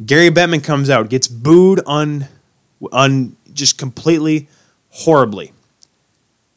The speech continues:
And out walks somebody.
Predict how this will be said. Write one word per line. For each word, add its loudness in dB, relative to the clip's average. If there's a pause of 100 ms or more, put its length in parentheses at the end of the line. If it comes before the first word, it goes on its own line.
(340)
And -6
out 2
walks 0 (1500)
somebody. -2